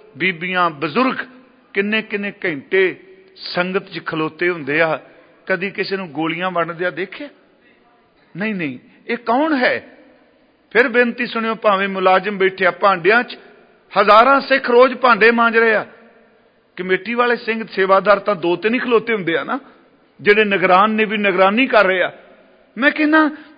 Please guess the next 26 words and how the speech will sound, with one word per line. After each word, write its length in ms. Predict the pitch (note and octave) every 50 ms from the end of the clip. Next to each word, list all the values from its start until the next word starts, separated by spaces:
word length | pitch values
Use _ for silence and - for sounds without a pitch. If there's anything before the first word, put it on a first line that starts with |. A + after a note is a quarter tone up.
| _ _
ਇਹ 160 | B3+ C#4+ D4 -
ਗੁਰੂ 460 | F#3 C#3+ A#2+ G#3 A#3+ C4+ D4 D4 C#4+
ਦਰਬਾਰ 640 | G3 E3 G#3+ G#3+ G#3+ F3+ F#3+ G3+ G#3+ B3 C#4 C#4 C#4
ਵਿੱਚ 220 | C#4 C#4+ C4 -
ਇੰਨੀ 420 | - - A#3 B3 B3+ B3 C4+ C#4+ C#4+
ਕੁ 180 | - - C#4+
ਬਖਸ਼ਿਸ਼ 640 | B3 G3+ C#3+ G3+ B3 C#4 - - D#4+ D#4+ D4+ - B3+ A#3+
ਹੈ। 180 | G#3+ D#3+ B2+ - - - - - - - _ _ _ _ -
ਮੈਨੂੰ 240 | G3 A#3 A#3+ A3+ F3+
ਬਾਬਾ 440 | G#3 A3 A3+ G#3 A3+ A3+ A3 F#3+
ਹਰਬੰਸ 420 | G3 F#3+ F3+ F#3 G3 G#3+ G#3+ - -
ਸਿੰਘ 160 | A3+ G#3+ G#3
ਜੀ 120 | F3+ G#3
ਦਾ 120 | G3+ F#3+ G3+
ਇੱਕ 120 | G3+ G3
ਬਚਨ 380 | F3 D#3+ E3+ E3+ - F#3+ F#3+ F3
ਚੇਤੇ 400 | - F3+ F3 E3+ - - F3 D3+
ਹੈ, 160 | - - - - _ _ _ _ _
ਪੰਥ 260 | - G#3 A3 G#3+ G#3+ G3+
ਰਤਨ 280 | G3 F#3+ G3 F#3+ F#3
ਬਾਬਾ 340 | E3+ E3 E3+ E3+ D#3+ E3+ F3
ਹਰਬੰਸ 360 | F3 E3+ F3 E3+ E3+ F3+ -
ਸਿੰਘ 140 | - G#3 G3
ਕਾਰ 300 | - - F#3+ F#3 G3 F#3+
ਸੇਵਾ 280 | - - F3 E3 E3 D#3+
ਵਾਲੇ। 260 | D#3 - A2+ -